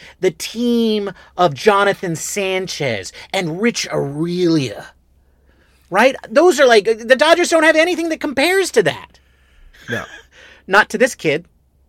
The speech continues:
Speaker 1: right?
Speaker 2: Exactly.
Speaker 1: And that's the thing. Like, I think,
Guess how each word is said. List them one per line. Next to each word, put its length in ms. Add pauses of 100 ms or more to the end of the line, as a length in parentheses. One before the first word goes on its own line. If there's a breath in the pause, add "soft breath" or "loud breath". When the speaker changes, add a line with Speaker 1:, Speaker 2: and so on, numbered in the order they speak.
(300)
Speaker 1:
right? 300
Speaker 2:
Exactly. 160 (320 soft breath)
Speaker 1:
And 140
that's 180
the 80
thing. 240
Like, 180
I 80
think, 200